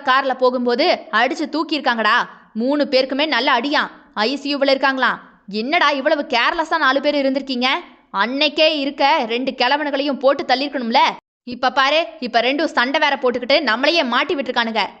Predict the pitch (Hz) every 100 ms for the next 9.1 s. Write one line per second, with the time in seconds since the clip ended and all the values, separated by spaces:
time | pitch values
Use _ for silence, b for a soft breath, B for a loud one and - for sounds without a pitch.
0 | _ _ _ _ 269 285 311 403 403 -
1 | 220 262 302 392 - 392 254 349 392 339
2 | 302 262 180 - - 262 262 247 220 240
3 | 320 302 269 330 233 254 302 330 320 269
4 | 277 269 277 240 165 B B 214 226 254
5 | 311 247 247 285 277 277 277 277 285 254
6 | 339 339 269 240 240 233 277 311 254 240
7 | 277 302 302 262 226 208 294 285 247 226
8 | 269 233 294 330 214 220 247 277 254 247